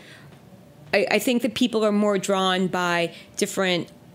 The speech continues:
kinds of authentic foods, maybe like a fun, funky dining room, maybe fantastic cocktails with a great bar food scene.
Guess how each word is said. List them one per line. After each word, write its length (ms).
kinds 260
of 80
authentic 540
foods, 500
maybe 320
like 140
a 60
fun, 340
funky 320
dining 520
room, 380
maybe 240
fantastic 600
cocktails 580
with 200
a 60
great 380
bar 160
food 260
scene. 420